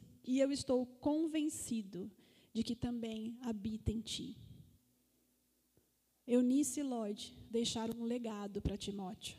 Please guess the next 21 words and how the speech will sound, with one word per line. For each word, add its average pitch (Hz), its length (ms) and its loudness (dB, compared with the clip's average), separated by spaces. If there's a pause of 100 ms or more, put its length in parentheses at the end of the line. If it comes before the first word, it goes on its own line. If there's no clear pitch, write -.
(1160)
E 220 80 2
a 226 100 2
vida 254 120 2
de 262 100 0
Timóteo 240 480 0
abençoa 233 560 -2
a 269 40 -2
nossa 254 280 -2
vida 220 280 -6
até 202 200 -6
hoje. 165 400 -6 (1600)
Susana 269 480 2
Wesley 233 400 0
deixou 233 340 -2
um 247 40 -2
legado 226 420 -4
na 220 120 -2
vida 220 180 0
dos 220 140 -4
seus 220 240 -4
filhos. - 520 -4